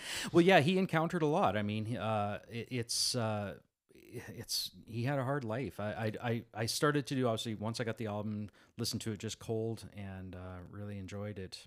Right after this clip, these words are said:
But, uh, you know, the, the research that I ended up having to do was, it was well worth the, well worth the journey. But, uh, yeah, so we're talking about Donny Hathaway here, and,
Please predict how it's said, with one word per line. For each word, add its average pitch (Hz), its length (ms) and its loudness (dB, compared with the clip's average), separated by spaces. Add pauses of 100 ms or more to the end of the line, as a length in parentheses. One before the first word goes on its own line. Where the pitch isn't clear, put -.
(100)
But, 90 360 -12
uh, 87 140 -10 (960)
you 98 100 -6
know, 95 140 -6
the, 87 380 -6
the 92 120 -8
research 98 920 -6
that 101 180 -8
I 92 100 -6
ended 90 200 -8
up 90 80 -12 (140)
having 90 240 -8
to 85 60 -10
do 98 320 -6
was, 90 360 -4
it 95 100 -10
was 95 140 -10
well 104 140 -4
worth 98 240 -8
the, 82 140 -12 (160)
well 98 120 -10
worth 92 180 -10
the - 60 -18
journey. 98 380 -8
But, 90 200 -10
uh, 107 40 -4
yeah, 98 160 -4
so 113 240 0
we're 117 100 0
talking 131 240 2
about 127 160 2
Donny 107 220 2
Hathaway 101 480 -4
here, 92 340 -4
and, 90 400 -6